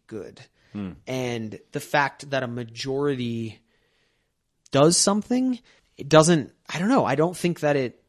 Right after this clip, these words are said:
Speaker 1: I don't think that that necessarily, there's, I don't think there's, there's necessarily virtue there.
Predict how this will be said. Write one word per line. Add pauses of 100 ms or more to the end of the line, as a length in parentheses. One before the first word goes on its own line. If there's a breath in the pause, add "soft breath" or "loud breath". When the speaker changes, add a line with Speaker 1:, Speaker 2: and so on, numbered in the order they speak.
(160)
Speaker 1:
I
don't
think
that
that
necessarily, (400)
there's,
I
don't
think
there's, (180)
there's
necessarily
virtue (340)
there.